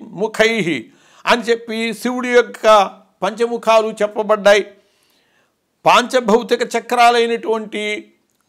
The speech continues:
మూలాధారము, స్వాధిష్టానము మొదలైనటువంటి వాటికి కూడా వర్ణాలు చెప్పబడ్డాయి. ఆజ్ఞా సహస్రాలు కాక మిగతావి.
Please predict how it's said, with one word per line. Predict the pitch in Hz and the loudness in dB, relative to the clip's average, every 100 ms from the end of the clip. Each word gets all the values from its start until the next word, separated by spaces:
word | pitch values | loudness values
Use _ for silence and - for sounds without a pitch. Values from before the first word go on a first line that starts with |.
| _ - | _ -6
మూలాధారము, | 170 240 247 240 208 226 233 226 233 | 2 6 6 8 6 6 4 0 -2
స్వాధిష్టానము | 220 196 226 220 233 240 233 214 220 226 | -2 0 2 0 -6 -4 -2 -2 -4 -2
మొదలైనటువంటి | 208 214 226 226 226 226 220 214 | -2 0 0 0 -2 -4 -4 0
వాటికి | 220 214 - 202 | 2 2 -2 -6
కూడా | 208 214 220 214 - | 2 4 4 2 -4
వర్ణాలు | 160 185 214 226 | -4 -2 0 0
చెప్పబడ్డాయి. | 226 208 208 220 220 202 220 214 - _ _ _ _ _ | 0 -6 -4 -6 -4 2 2 2 -6 _ _ _ _ _
ఆజ్ఞా | 143 202 190 226 | 0 0 0 -4
సహస్రాలు | 226 208 202 214 220 220 220 | -2 0 0 -2 0 2 2
కాక | 208 208 214 | 0 -2 -2
మిగతావి. | 233 214 226 226 226 220 233 - | -4 -8 -2 2 2 0 -6 -8